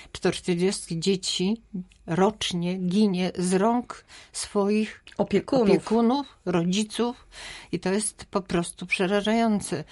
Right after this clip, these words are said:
Speaker 1: Wprowadziliśmy tą ustawę, yy, na początku, w lutym uchwalona została ustawa kamilkowa, która daje, yy, narzędzia placówkom,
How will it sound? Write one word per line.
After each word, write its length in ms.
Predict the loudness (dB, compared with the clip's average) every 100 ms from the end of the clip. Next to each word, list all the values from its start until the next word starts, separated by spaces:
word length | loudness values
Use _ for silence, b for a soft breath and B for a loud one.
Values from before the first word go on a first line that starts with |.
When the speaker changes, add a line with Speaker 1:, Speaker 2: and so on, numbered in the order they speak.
| B B B _ -14 -14
Speaker 1:
Wprowadziliśmy 1000 | -4 -2 0 2 2 0 0 -2 -4 -6 -8
tą 220 | -6 -6 -6
ustawę, 600 | -8 -2 0 0 -4 -8 B B B B -12 -4
yy, 480 | -2 -2 -2 -4 -4
na 240 | -4 -4
początku, 540 | -6 -4 -2 -2 -4 -4
w 160 | -4
lutym 680 | -2 -2 -2 -6 -4 -4 -6
uchwalona 600 | -8 -6 -4 -2 -2 -2
została 420 | -2 -6 -4 -4
ustawa 500 | -4 -8 -6 -4 -4
kamilkowa, 640 | -6 -4 -4 -4 -4 -4 -4
która 360 | -4 -8 -4 -4
daje, 600 | 0 2 4 2 -2 -6 B B B B B -12
yy, 760 | -4 -4 -2 -2 -2 -4 -6 -8 -8
narzędzia 1120 | 0 2 2 2 4 4 2 -2 -4 -4 -6 -12 -18 -10
placówkom, 1080 | -4 -4 -4 -6 -6 -10 -8 -4 -2 -4 -6